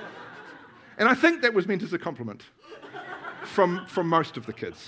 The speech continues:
from most of the kids. Probably not all of them, but most of them. So if God is love, actually, no, I will throw this in. In his yearbook, they got to write down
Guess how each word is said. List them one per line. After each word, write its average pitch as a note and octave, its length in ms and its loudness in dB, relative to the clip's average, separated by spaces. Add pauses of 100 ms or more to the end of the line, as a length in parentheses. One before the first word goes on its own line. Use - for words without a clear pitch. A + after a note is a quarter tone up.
from C#3+ 160 -4
most C3+ 260 -4
of A2 80 -18
the G2+ 60 -14
kids. - 360 -12 (380)
Probably C#3+ 260 0
not A#2+ 140 -4
all F2+ 180 -6
of E2+ 80 -10
them, - 160 -12 (260)
but - 120 -12
most A#2 260 -8
of - 80 -20
them. G2 140 -18 (1600)
So A3+ 220 10
if A3+ 140 8
God C4+ 380 6
is B3 200 8
love, G#3 640 4 (1040)
actually, C#3 360 -2
no, C#3 140 -2
I C#3 40 -2
will D#3 160 -2
throw D#3+ 220 0
this C3 180 -2
in. C#3+ 160 -2 (240)
In D#3+ 160 2
his C3+ 240 -2
yearbook, D3+ 480 2 (340)
they D3+ 140 2
got D3+ 240 0
to D3 80 -6
write C#3+ 420 -4 (500)
down C#3+ 420 0